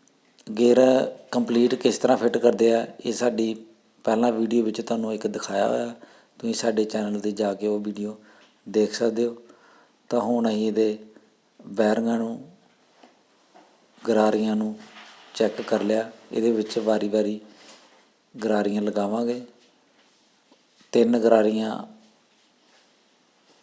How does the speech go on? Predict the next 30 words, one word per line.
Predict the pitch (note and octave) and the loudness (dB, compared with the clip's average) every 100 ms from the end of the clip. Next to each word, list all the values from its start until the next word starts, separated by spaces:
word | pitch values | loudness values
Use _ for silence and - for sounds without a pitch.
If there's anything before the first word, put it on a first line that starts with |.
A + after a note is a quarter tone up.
| _ _ | _ _
ਅਲੱਗ | A#2+ A2+ A2 | -4 -2 0
ਲੱਗਦੀਆਂ, | B2 A2 G2+ G#2 A#2 B2 - _ _ _ _ _ _ _ - | 0 2 0 -2 -4 -6 -12 _ _ _ _ _ _ _ -4
ਬਾਕੀ | A2 G2+ - G#2+ | -2 -2 -4 -4
ਸਾਰਾ | - A2 A2 | -2 0 0
ਸੈੱਟ | A#2 G#2+ G#2 | 0 -4 -8
ਕੰਪਲੀਟ | - A2 G#2+ G#2 G2+ | -8 -8 -4 -4 -4
ਬਣਿਆ | G2+ G2 G2+ | -6 -4 -4
ਹੁੰਦਾ। | A#2+ A#2 A2+ - _ _ _ - - _ - - | -4 -6 -8 -14 _ _ _ -20 -20 _ -20 -4
ਤਾਂ | - A2 | 0 2
ਅਸੀਂ | A2+ | 2
ਇਹਨੂੰ | A2+ A2 | 0 2
ਇਹਦੇ | A2 | 2
ਵਿੱਚ | G#2 G#2 A2 - - - _ _ - | 0 -2 -4 -6 -14 -20 _ _ -8
ਲਗਾ | A2+ G#2 G#2 G2+ | -2 0 0 0
ਦੇਵਾਂਗੇ। | G2 G2 F#2 F2+ - _ _ _ _ _ B2+ | -4 -6 -8 -12 -18 _ _ _ _ _ 0
ਇਹ | |
ਲਗਾਉਣ | A#2 A#2 A2+ A2+ | 2 2 2 2
ਵੇਲੇ | A2+ A2 A2 | 2 2 2
ਅਸੀਂ | G#2 A2+ | 0 -2
ਇਹ | A2+ | -2
ਗੱਲ | G#2+ | 0
ਦਾ | G#2 | 0
ਧਿਆਨ | G#2+ A2+ G#2 G#2 | -2 -2 -2 -2
ਰੱਖਣਾ | A2 A2+ | -2 -4
ਕਿ | A2 A2 | -4 -4
ਜਿਹੜੀਆਂ | A2 A2+ | -4 -4
ਸਾਡੀਆਂ | - A2+ G#2 | -4 -4 -4
ਇਹਦੇ | G#2 | -4
ਵਿੱਚ | G2+ G2+ | -6 -6
ਬਾਸਲਾਂ, | G2 G2+ F#2+ G#2 G#2+ | -2 0 -2 -6 -10